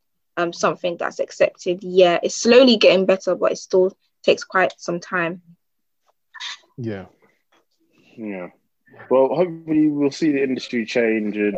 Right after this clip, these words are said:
Speaker 3: and, you know, at least things are moving in the right direction and, you know, hopefully that tokenism
Speaker 1: Yeah.
Speaker 3: transforms into them actually being interested and actually wanting to work with us. 'Cause obviously there's a lot of dope things that we're doing and I think we deserve the shine.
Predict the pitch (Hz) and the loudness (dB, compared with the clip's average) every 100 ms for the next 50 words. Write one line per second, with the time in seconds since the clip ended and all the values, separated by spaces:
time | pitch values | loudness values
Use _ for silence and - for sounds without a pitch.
0 | 92 104 101 - _ _ - - 107 101 | -6 -6 -6 -12 _ _ -12 -6 0 2
1 | 135 127 151 202 190 214 190 160 165 175 | 2 2 2 2 2 0 0 0 0 0
2 | 156 151 143 127 127 131 - 120 127 - | 0 0 2 2 0 0 -2 -2 -2 -2
3 | 120 110 107 107 _ 113 107 98 98 127 | -8 -6 -6 -8 _ -8 -6 -6 -4 -6
4 | - 123 123 - - 139 - 117 107 107 | -4 -2 -2 -4 -4 -4 -4 -8 -8 -6
5 | 107 - _ _ _ - - - - 117 | -6 -10 _ _ _ -20 -20 -10 -2 0
6 | 107 131 123 110 104 104 - 107 104 - | 0 -4 -4 -2 -4 -4 -4 -4 -4 -4
7 | 123 120 110 117 - 120 110 113 104 127 | -2 -2 -2 -8 -8 -10 -6 -6 -6 -8
8 | 120 - 101 - 104 101 - - 107 104 | -6 -6 -10 -10 -8 -6 -8 -8 -8 -6
9 | 104 101 98 110 110 - 95 92 - _ | -6 -8 -6 -4 -4 -6 -10 -10 -10 _
10 | _ _ _ 113 127 135 - 127 123 123 | _ _ _ -4 -2 -2 -2 -2 0 0
11 | 131 139 131 135 135 - 127 120 107 107 | 0 -2 -2 -2 -2 -4 -8 -6 -6 -4
12 | 110 117 123 110 104 95 - 113 - _ | -4 -2 -4 -4 -8 -10 -10 -10 -12 _
13 | _ _ - 113 117 110 117 107 117 - | _ _ -12 -6 -4 0 -2 -2 -6 -4
14 | 117 110 95 | -2 -4 -8